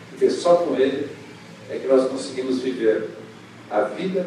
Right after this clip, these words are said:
com sabedoria, com ciência, com entendimento, com discernimento, com fortaleza, com desinibição, com naturalidade, com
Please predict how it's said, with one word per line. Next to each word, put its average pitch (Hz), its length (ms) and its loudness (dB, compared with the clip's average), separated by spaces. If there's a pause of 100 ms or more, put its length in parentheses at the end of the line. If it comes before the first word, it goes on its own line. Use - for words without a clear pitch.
com - 80 -8
sabedoria, - 760 -4 (100)
com - 80 -10
ciência, - 680 -6
com 117 100 -8
entendimento, - 840 -4 (340)
com 120 180 -2
discernimento, 113 1000 -4 (440)
com - 220 4
fortaleza, 135 800 4 (440)
com 120 440 4 (580)
desinibição, 127 960 0 (420)
com 127 140 6
naturalidade, 120 960 -2 (600)
com 127 340 8